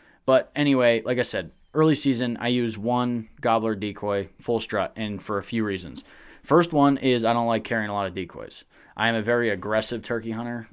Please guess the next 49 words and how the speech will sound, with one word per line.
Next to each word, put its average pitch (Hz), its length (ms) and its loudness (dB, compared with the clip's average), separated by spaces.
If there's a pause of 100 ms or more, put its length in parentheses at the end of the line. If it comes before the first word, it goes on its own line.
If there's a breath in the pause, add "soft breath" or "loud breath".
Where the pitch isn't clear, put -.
so 104 360 -6
I 113 120 2
don't 117 180 0
like 113 200 -4
to - 60 -6
sit - 180 -2
in - 40 -12
the 107 60 -10
same 107 260 -4
spot 98 340 -2
for 104 80 -8
more 104 200 -2
than 98 180 -8
thirty 104 260 -4
to 95 60 -8
forty-five 92 480 -6
minutes. - 340 -14 (440 soft breath)
And 92 340 -6
I 101 80 -8
know 104 180 -4
Tom 113 400 -2
likes 107 240 -2
to - 60 -6
sit - 200 -4
longer 117 280 0
than 110 140 -2
that. 110 280 -2 (400 soft breath)
I 107 80 -8
know 104 80 -6
my 98 120 -4
grandpa 117 320 0
likes 107 200 2
to 101 60 -6
sit 98 180 -4
longer 101 280 -4
than 95 140 -6
that, 95 280 -8
but 101 160 -6
I 110 140 0
just 110 300 -2 (240)
hate 104 360 -6 (180)
waiting 95 380 -6
on 90 160 -10
turkeys. - 580 -14
If, - 360 -10
if 110 180 -8
I'm 135 260 2
sitting 139 380 2
somewhere, 139 520 0